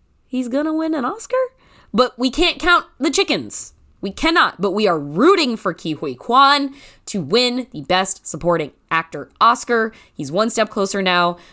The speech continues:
Uh, previous treasured guest, Ariel Vida, her second film, her second feature film, Trim Season,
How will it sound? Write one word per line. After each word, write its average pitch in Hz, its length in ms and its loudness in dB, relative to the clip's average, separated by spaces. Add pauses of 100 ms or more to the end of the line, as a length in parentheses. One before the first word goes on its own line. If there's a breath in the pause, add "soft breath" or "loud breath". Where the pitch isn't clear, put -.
(180 loud breath)
Uh, 170 460 2
previous 285 580 0
treasured 214 420 -2
guest, 214 420 -2
Ariel 185 560 0
Vida, 180 640 -2 (380 loud breath)
her 185 600 2
second 359 800 -2
film, 214 340 0
her 165 140 -6
second 233 260 -2
feature 247 240 -4
film, 147 260 -4
Trim 330 400 -2
Season, 165 600 -2